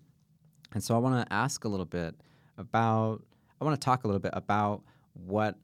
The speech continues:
our parents did when they landed in central L A, and, like, also what they did, even if somewhat inadvertently, when they decided to remain in L A and on this side of town, despite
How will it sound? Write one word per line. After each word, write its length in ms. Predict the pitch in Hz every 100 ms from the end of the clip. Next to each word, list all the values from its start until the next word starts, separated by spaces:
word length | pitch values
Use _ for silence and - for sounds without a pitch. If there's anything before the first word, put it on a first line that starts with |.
| -
our 100 | 104
parents 480 | - 95 87 87 -
did 380 | - 82 80 80
when 200 | 85 92
they 340 | 92 92 78 -
landed 480 | 82 82 85 85 82
in 120 | 80
central 460 | 78 82 80 82
L 160 | 80 76
A, 300 | 71 76 80 -
and, 260 | 85 82
like, 340 | 80 80 80 - _ _ _ _
also 440 | 92 92 - 107 95
what 300 | 85 82 -
they 300 | 85 80 80
did, 440 | - 98 92 85
even 200 | - 104
if 120 | 104 -
somewhat 340 | 101 95 92
inadvertently, 640 | 98 87 78 110 120 107
when 200 | 95 92
they 100 | 92
decided 420 | 87 90 95 98 -
to 80 |
remain 840 | 95 95 92 101 110 90 80 78 80 _ _ _ _
in 120 | 101 90
L 240 | 85 80
A 360 | 78 76 78 87 _ _ -
and 120 | 90
on 160 | 85 85
this 160 | 85
side 260 | - 85 78
of 140 | 78
town, 420 | - 80 78 71 - _ - _ _ _
despite 640 | - - - 101 95 95